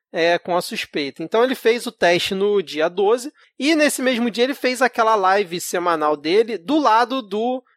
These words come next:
é, ministro da Saúde, o Henrique Mandetta, onde ele tava usando máscara, o Mandetta usando máscara e a intérprete de Libras também usando máscara,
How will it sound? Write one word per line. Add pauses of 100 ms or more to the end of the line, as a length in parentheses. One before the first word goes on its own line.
(120)
é,
ministro
da
Saúde,
o
Henrique
Mandetta, (260)
onde (320)
ele
tava
usando
máscara,
o
Mandetta
usando
máscara
e
a
intérprete
de
Libras
também
usando
máscara,